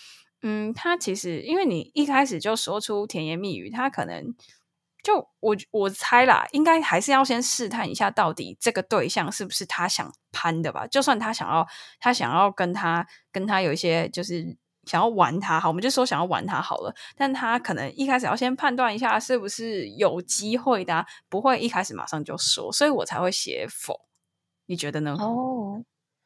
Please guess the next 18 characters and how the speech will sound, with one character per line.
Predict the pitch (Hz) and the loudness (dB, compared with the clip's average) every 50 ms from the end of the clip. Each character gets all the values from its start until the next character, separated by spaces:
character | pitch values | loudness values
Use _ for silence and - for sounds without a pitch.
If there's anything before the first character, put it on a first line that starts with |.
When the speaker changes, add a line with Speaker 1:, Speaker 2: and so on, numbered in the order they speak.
| _ _ - | _ _ 6
Speaker 2:
我 | - 247 | 6 6
觉 | 233 - 240 220 220 | 8 8 8 8 8
得 | 233 240 214 202 - - _ _ - - - 240 | 8 8 8 8 6 2 _ _ -18 -8 -6 -2
先 | - 254 262 254 254 269 - | 0 2 4 4 4 2 0
以 | - 202 190 190 196 - - | 0 0 2 2 0 -2 0
这 | - 226 233 | 4 4 6
个 | - 202 170 147 - - - - - | 6 6 4 4 4 0 -4 0 6
表 | - 185 180 180 | 6 8 8 8
单 | - 190 196 | 4 2 4
来 | 196 190 - - 190 | 4 2 0 -2 -4
说 | - - 196 | -6 -6 -4
的 | 202 202 208 | -4 -4 -2
话， | - 196 202 | 0 0 0
我 | 202 202 | 0 0
自 | - - 220 | 2 2 2
己 | 196 | 2
觉 | - - - | 2 -2 -4
得 | 160 156 | -4 -4